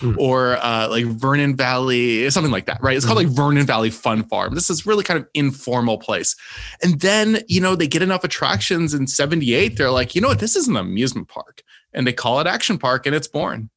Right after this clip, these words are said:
Speaker 1: Yeah. I think the thing that's most mystifying to me is how, and again, maybe this is just attributed to, "Hey, it was the nineteen eighties," is how far he was able to get, it seems,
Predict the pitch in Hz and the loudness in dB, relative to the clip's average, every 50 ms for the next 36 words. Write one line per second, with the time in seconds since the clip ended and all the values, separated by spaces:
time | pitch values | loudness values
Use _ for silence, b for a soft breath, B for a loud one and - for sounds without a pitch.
0 | _ _ _ - 117 110 107 - _ _ _ - 151 165 156 175 160 220 247 233 | _ _ _ -10 -8 -8 -8 -10 _ _ _ -6 -4 -2 -2 0 0 0 0 -2
1 | 156 135 202 190 143 127 123 - 139 139 143 143 135 131 - 131 123 170 196 - | 0 0 2 2 2 2 0 0 0 2 2 2 2 0 0 2 2 2 2 0
2 | - 254 - - 120 101 98 95 - - 110 110 110 107 113 120 - - 147 156 | -2 -2 0 0 0 0 -2 -2 -2 -2 -2 0 0 0 0 -2 -2 0 -2 0
3 | 151 151 143 135 - - 127 117 127 156 135 110 113 127 139 135 127 - - 120 | 0 0 0 0 0 0 0 0 2 2 2 2 2 2 2 2 0 0 0 0
4 | 110 120 113 - - 139 - - - 113 - - 135 131 127 120 113 - 135 123 | 0 -2 0 0 0 0 2 0 -2 -2 0 0 2 2 2 0 0 2 2 2
5 | 110 107 b b b b b b - 196 240 240 175 139 143 143 135 151 147 156 | 2 0 b b b b b b -2 0 2 2 2 2 2 0 2 2 2 2
6 | 160 160 147 - 156 147 135 165 214 196 107 90 95 - - b b b b b | 2 2 2 2 2 2 2 2 2 0 -2 -4 -4 -8 -8 b b b b b
7 | b 143 139 - 233 247 196 - - 196 202 214 196 - 214 202 185 165 143 135 | b -2 0 0 0 0 -2 -2 0 0 0 0 0 -2 -2 0 2 2 2 2
8 | 151 170 165 160 139 - - 131 113 107 131 175 190 139 - - 113 - - - | 2 2 0 0 0 0 -2 -2 -2 -2 0 0 0 0 -2 -4 -4 -2 -2 -2
9 | 123 98 92 90 113 - - | -2 -4 -4 -6 -6 -6 -6